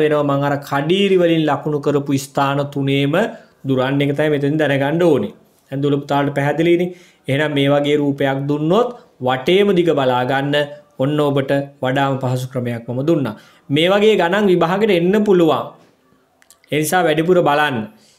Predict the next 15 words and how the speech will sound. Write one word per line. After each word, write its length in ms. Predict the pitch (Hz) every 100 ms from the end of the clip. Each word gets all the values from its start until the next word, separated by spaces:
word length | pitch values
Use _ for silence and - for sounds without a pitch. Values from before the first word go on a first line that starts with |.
| _ _
ඉස්සර 300 | 147 - 226 233
මේ 180 | 208 202
ගාන 260 | 202 196
ආයේ 220 | 196 190 165
වටේ 260 | 147 185 185
දිග 140 | 180 170
නෙමේ 180 | 170 170
පරිමිතිය 480 | 147 160 202 175 147 135
කියලා 280 | 127 127 127 - _ _ 123
මෙවැනි 400 | 131 151 190 208
ගානක් 420 | 185 175 170 165
වටේ 340 | 143 139 185 190
දිග 120 | 185
ඇසුරෙන් 420 | 170 156 165 170 156
දෙන්න 260 | 147 156